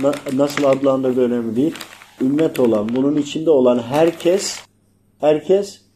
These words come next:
gayret edecek, hep birlikte talep edeceğiz. Bu herkesin yükümlülüğünde değil ama herkesin de yükümlülüğünde. Yani herkesin yükümlülüğünde değildir, özelliği yoktur, dua eder.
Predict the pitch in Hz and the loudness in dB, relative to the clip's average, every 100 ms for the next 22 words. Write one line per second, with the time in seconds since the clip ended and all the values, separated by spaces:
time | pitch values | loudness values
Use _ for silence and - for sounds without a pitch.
0 | _ _ 120 127 147 165 165 147 175 185 | _ _ 2 2 4 2 2 0 -4 -6
1 | _ 175 180 - 151 135 135 131 196 208 | _ -8 -6 -2 -2 0 -4 -2 -2 -2
2 | - _ _ - 131 143 151 147 143 139 | -4 _ _ -4 2 2 2 0 -2 0
3 | 170 208 - _ - - 160 156 175 175 | 0 0 -6 _ -16 -2 0 0 0 0
4 | 185 196 190 185 190 185 190 190 196 185 | 0 0 -4 -2 -2 0 -2 -2 -2 0
5 | 185 185 220 208 175 170 185 180 165 160 | 2 2 0 2 2 0 0 0 -2 -2
6 | 190 185 151 165 156 151 143 135 127 110 | -2 -2 -2 -2 0 2 4 4 2 2
7 | 143 170 139 95 143 156 190 180 190 185 | 2 2 0 -2 -2 0 2 2 0 -4
8 | 175 175 180 175 170 147 165 165 170 165 | 0 2 4 2 0 -2 2 4 4 4
9 | 165 160 175 170 196 160 139 151 156 180 | 4 6 6 6 6 4 4 4 6 6
10 | 175 156 - 180 120 120 123 160 185 202 | 4 2 2 2 4 4 6 6 6 4
11 | 214 | 2